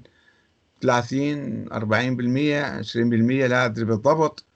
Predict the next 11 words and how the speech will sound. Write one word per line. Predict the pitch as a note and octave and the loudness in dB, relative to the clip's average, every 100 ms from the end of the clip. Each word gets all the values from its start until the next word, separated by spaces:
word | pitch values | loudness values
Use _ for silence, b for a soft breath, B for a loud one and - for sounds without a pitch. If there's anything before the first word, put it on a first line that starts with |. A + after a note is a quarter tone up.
| _ _ _ A2+ | _ _ _ -2
أنه | A#2 C3 | 0 0
ما | E3+ G3 E3+ | 2 2 0
لهم | D3 | -2
حق، | C3 D3 - | -4 -8 -4
حق | E3 D#3 | -4 -4
يشاركوا | C3 C3 D3+ D3 - C#3+ | -6 0 0 -2 -6 -10
في | C3+ C#3 D3 C3+ _ - | -6 -6 -4 -6 _ -6
رئاسة | A#2+ G2+ D3 B2 | -2 -2 -4 -4
الجمهورية. | A2+ G#2+ G#2+ A2 | -2 -2 -2 0
وهذا | B2+ D3+ | 0 0
التمييز | D3 D3+ E3 G3+ G#3 F3+ | -2 -4 0 0 0 -2